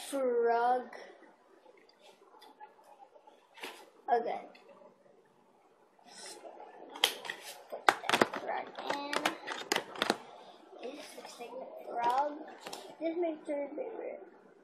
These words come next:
There's this. Now this one. What it looks like is this. It's really huge.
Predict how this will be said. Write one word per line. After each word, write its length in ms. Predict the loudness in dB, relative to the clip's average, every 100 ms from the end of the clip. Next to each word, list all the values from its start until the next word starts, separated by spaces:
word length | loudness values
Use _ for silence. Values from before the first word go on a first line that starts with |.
| -20 -20 _ _ _ _ -20 -20 -18 -16 -10 -8 -10 -12 _ _ _ -20 -20 -20 -20 -20 -20 _ -20 -20 _ _ -20 _ _ -20 -20 _ _ -6
There's 260 | -6 -6 -18 -14
this. 200 | -14 -12 -12 -14 -20 -20 -20 -20 -20 -20 -20 -20 -20 -8 -8 -8 -16 -16 -20 -18 -14 -8
Now 420 | -4 -2 0 -2 -4 6
this 360 | 6 6 -6 -6
one. 300 | -8 -8 -12 -20 -20 -20 -20 -20 -20 -20 -20 -20 _ -20 _ -20 -18 -12
What 240 | -10 -8
it 180 | 10 10
looks 320 | 10 6 0
like 220 | 4 2 0
is 100 | -4
this. 800 | -4 -6 -12 -12 -12 -12 -14 -16 -20 -20 -20 -20 -20 -20 -20 -20 -16 -4
It's 300 | -2 -2 -4
really 260 | -4 -4
huge. 260 | -8 -10